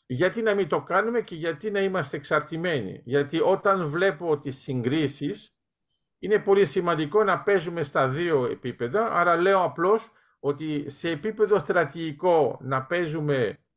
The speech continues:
σε συμμαχικό πλαίσιο και σε επίπεδο τακτικό να παίζουμε καθαρά σε ελληνικό πλαίσιο και άμα έχουμε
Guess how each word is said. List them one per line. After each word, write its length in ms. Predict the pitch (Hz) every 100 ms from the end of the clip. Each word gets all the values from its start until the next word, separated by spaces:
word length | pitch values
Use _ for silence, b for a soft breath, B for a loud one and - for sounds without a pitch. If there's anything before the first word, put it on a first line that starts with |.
| _ _ _
σε 160 | - 127
συμμαχικό 680 | - 131 127 131 - 170
πλαίσιο 540 | 156 139 135 131 208 247
και 140 | 202
σε 160 | 147 180
επίπεδο 600 | 156 226 220 190 170 160
τακτικό 760 | 175 - - 139 - 143 226 180
να 160 | 175
παίζουμε 420 | 147 196 196 208 202
καθαρά 500 | 175 139 160 202 151
σε 140 | 156
ελληνικό 440 | 147 131 131 156
πλαίσιο 500 | - 120 120 - 220
και 240 | 214 190 185
άμα 320 | 190 226 226
έχουμε 580 | 233 226 196 180 160 120